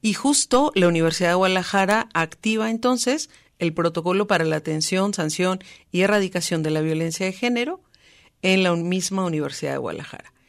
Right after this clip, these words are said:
Y esto tiene que ver porque hay denuncias también de hombres respecto a la violencia que han recibido. Y no se diga, en mayor medida, el de las mujeres, ¿va? Las mujeres sí han presentado muchas más denuncias,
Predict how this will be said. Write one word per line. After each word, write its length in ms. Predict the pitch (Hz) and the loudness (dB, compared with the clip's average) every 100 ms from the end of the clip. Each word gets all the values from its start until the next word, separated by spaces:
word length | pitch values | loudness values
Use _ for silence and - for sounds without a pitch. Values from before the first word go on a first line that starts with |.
| - - - | -20 -10 0
Y 80 | |
esto 180 | 226 277 | 0 0
tiene 260 | 269 254 254 | 0 0 2
que 100 | 233 | 2
ver 140 | 226 | 2
porque 260 | 226 214 - | 0 -4 0
hay 100 | 196 | 0
denuncias 560 | 208 208 208 220 240 - | 0 0 -2 0 -2 0
también 460 | 170 175 196 220 | -2 -2 -2 0
de 140 | 226 233 | 0 -2
hombres 500 | 226 208 240 302 - _ _ _ _ _ _ | -2 -2 -4 -6 -16 _ _ _ _ _ _
respecto 640 | 170 165 185 175 - 196 | -4 -2 -2 -4 0 2
a 80 | 165 | 4
la 140 | 160 | 2
violencia 520 | 160 160 165 170 - 196 | 2 0 0 -2 -6 -6
que 140 | 170 | -6
han 120 | 147 | -6
recibido. 560 | 143 160 185 233 277 156 _ _ _ _ _ _ _ | -8 -10 -6 -4 -6 -8 _ _ _ _ _ _ _
Y 360 | 208 226 294 - _ _ _ - | 2 2 2 -4 _ _ _ -4
no 280 | 170 165 | 2 2
se 180 | 160 202 | 4 2
diga, 460 | 202 190 180 220 320 - _ _ | 2 0 0 -2 -4 -14 _ _
en 300 | - 160 151 | -6 -2 0
mayor 320 | 151 156 170 175 | 0 2 2 2
medida, 540 | 196 208 175 208 233 _ | 0 0 0 -2 -4 _
el 180 | 170 165 | -2 0
de 80 | 151 | 0
las 200 | 139 151 | -4 -8
mujeres, 600 | 139 - - - - - _ _ | -12 -10 -12 -12 -20 -20 _ _
¿va? 200 | 151 240 - _ _ _ _ _ _ | -6 -6 -10 _ _ _ _ _ _
Las 140 | 156 | -2
mujeres 320 | 156 156 175 170 | -2 -2 0 2
sí 80 | |
han 120 | 180 175 | 0 0
presentado 520 | 185 175 160 165 180 | -2 -2 0 0 2
muchas 500 | 180 214 226 185 147 | 0 0 0 -2 -2
más 200 | 143 139 | -4 -6
denuncias, 680 | 147 165 202 202 233 277 - | -6 -4 -4 -2 -2 -2 -8